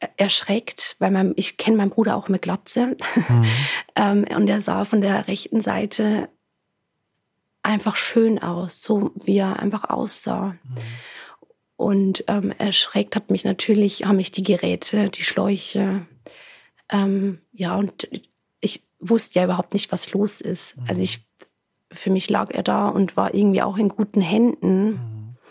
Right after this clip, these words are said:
Speaker 2: Und da hat man ja die
Speaker 1: Ähm, ja.
Speaker 2: Hoffnung, das wird schon wieder sein, ne? Man
Speaker 1: Genau.
Speaker 2: vertraut auch der
Speaker 1: Genau.
Speaker 2: Technik.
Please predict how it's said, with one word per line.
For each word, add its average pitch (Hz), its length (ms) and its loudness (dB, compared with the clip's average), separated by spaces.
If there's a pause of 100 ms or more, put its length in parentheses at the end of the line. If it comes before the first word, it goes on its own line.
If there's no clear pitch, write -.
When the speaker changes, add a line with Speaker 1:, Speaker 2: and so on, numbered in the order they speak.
(500)
Speaker 2:
Und 107 120 0
da 104 80 2
hat 110 140 0
man 113 100 2
ja 110 100 4
die 110 80 4
Speaker 1:
Ähm, 104 60 4
ja. 98 60 4
Speaker 2:
Hoffnung, 110 360 0
das - 200 -4
wird 113 120 -2
schon 113 220 0
wieder 113 200 2
sein, 110 360 0
ne? 110 120 2
Man 117 140 2
Speaker 1:
Genau. - 60 -
Speaker 2:
vertraut 117 440 -2
auch 117 120 -2
der 117 140 -4
Speaker 1:
Genau. - 100 -4
Speaker 2:
Technik. 139 480 -2